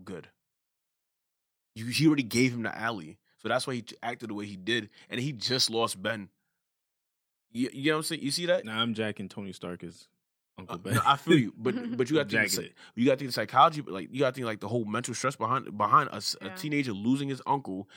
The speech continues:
Speaker 1: 'cause he know low-key it's his fucking fault, and then that void that he wanted to fill, he didn't get a chance to fill it with his own superheroism. He found someone to fill that, and it was, uh, Tony. So that's why he acts the way he does with Tony.
Speaker 2: I get it.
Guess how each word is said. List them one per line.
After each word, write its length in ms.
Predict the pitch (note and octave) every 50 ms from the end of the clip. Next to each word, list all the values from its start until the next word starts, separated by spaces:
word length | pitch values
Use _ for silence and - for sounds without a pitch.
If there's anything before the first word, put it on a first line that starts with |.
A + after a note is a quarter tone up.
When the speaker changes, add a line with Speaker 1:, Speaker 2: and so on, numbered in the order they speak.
| - _
Speaker 1:
'cause 160 | - G2+ F#2+
he 60 | G2 F#2+
know 160 | F#2 A2 C3
low-key 400 | D3 B2+ A#2+ B2+ - - B2+ F#2
it's 120 | F2+ -
his 80 | - -
fucking 260 | - G#2+ G#2 - F#2+
fault, 340 | - G2+ G#2+ A2 F#2 - - _ - - - - _ _
and 140 | G2+ A2 A2+
then 200 | A#2 A2 G#2 - _ - - _
that 280 | - B2 B2 A2 F#2 F2+ -
void 360 | - G2+ G#2+ A#2+ C3+ C3+ B2+
that 120 | A#2+ A2+ A2
he 120 | G#2+ B2 A#2+
wanted 360 | G2+ A2 A#2+ A2+ - - -
to 120 | - G#2+
fill, 460 | F2+ - _ A2 A2+ B2 C3+ E3+ F#3 - _ _ _ _ _ _ _
he 120 | - C#3
didn't 160 | C#3 C#3+ B2+
get 100 | B2 B2
a 60 | A2 A2
chance 280 | - - C#3 C3 A#2+
to 100 | - G2+
fill 200 | - - B2 A#2
it 40 | F2
with 80 | G2+ G#2+
his 80 | F#2+ -
own 400 | - G2 A2+ A2+ A2 A2 G#2 G#2+ _ _ _ _ _ _ _
superheroism. 800 | - - - D#3+ D3+ - B2+ A2+ A2 G2+ G2+ G2+ G2+ G2+ G2+ A2+ - _ _ _ _ _
He 260 | - - C#3+ A#2+ G#2+ - - - - - -
found 340 | - A#2 A#2+ B2 B2 A#2+ A2+
someone 460 | - - G2+ F#2 F2+ E2+ E2+ D#2 D#2 - _ _ _ _ _ _ _ _ _ _ _ -
to 100 | G2 F#2
fill 340 | - - - - A#2+ C3 A#2
that, 200 | G2 F#2+ - -
and 80 | F2+ G#2
it 40 |
was, 100 | G2+ F2+
uh, 60 | - - - - _
Tony. 440 | - - E3 F3+ C#3+ - - E2 - _ _ _ _ _ _ _ _ _ _ _ _ _ _ _ _ _ _ _ _ _
So 60 | G#2+
that's 200 | A2 C3 C#3 C#3
why 80 | D3 D3
he 100 | C#3+ A2
acts 140 | B2+ A#2+ -
the 80 | A#2+
way 80 | A#2+ A#2
he 80 | A2+ G#2
does 260 | F2+ G2+ A#2 C#3 A#2+
with 100 | G2+ E2+
Tony. 340 | - G2 G2 F#2 F2+ F#2 - _ _ _ _ _ _ _
Speaker 2:
I 80 | B2
get 200 | C3 A2+ G2+ F#2
it. 120 | E2+ E2